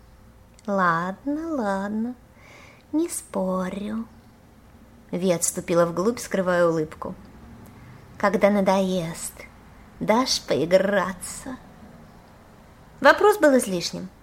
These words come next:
Ру не жадная — и всегда делится тем, что имеет. Ей нравится делиться. И нравится, когда спрашивают.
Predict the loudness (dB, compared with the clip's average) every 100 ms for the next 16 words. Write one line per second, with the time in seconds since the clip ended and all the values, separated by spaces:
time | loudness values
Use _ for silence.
0 | -4 4 6 6 6 4 4 2 -4 -8
1 | -16 -20 -2 0 2 2 2 4 6 4
2 | 4 0 0 -2 -2 -2 -2 -6 -12 -18
3 | -20 -20 -20 -20 -10 0 4 8 8 8
4 | 4 0 0 0 -2 -6 -12 -16 -20 -20
5 | -20 -8 2 6 8 6 4 -2 -2 0
6 | 0 2 0 2 0 -2 -14 -16